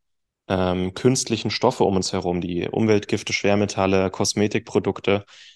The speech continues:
sehr viele von denen enthalten künstliche Östrogene oder östrogenartige Stoffe, die dann auch wieder das Progesteron blockieren.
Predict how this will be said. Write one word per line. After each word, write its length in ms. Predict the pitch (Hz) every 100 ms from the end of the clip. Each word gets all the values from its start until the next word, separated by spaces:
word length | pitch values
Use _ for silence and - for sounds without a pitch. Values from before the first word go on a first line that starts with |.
| _ _ _ -
sehr 220 | - 104
viele 240 | - 117 113
von 180 | 113
denen 220 | 107 107 98
enthalten 720 | - 98 101 101 98 98 - -
künstliche 1040 | - 127 - 113 104 - 107 104 104 104
Östrogene 640 | - - - 92 98 123
oder 240 | 107 - -
östrogenartige 920 | 95 - 95 98 98 - 92 - 95
Stoffe, 480 | - 120 - 190 - _ - - _ -
die 80 | 110
dann 160 | 104 98
auch 260 | 101 -
wieder 180 | 107 95
das 100 | -
Progesteron 720 | - 90 90 - 90 87 92
blockieren. 540 | 87 90 - - -